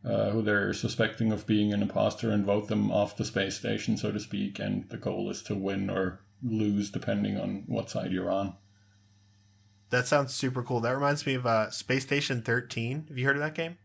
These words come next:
Speaker 1: Yeah, it's much less, like, open-ended and much less crazy <laughs> than Space
Speaker 2: Yeah.
Speaker 1: Station thirteen, but it's,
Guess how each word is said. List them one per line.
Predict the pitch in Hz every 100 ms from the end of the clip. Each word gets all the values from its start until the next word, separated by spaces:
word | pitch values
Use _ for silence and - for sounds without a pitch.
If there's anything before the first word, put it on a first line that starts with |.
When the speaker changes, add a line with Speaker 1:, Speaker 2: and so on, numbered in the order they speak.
| -
Speaker 1:
Yeah, | 151 135 110 85 85 -
it's | 151 143 -
much | 139 147 147 -
less, | 127 127 127 - -
like, | 110 107 110
open-ended | 117 113 120 113 107 107 113 123 123 123 123
and | 117 113
much | 113 113 -
less | 113 104 -
crazy | - 117 110 123 - - 165 143
<laughs> |
than | 131 117
Space | - 127
Speaker 2:
Yeah. | 113
Speaker 1:
Station | - - 156 143 151
thirteen, | 135 143 127 139 135
but | 123 127
it's, | 123 123 - -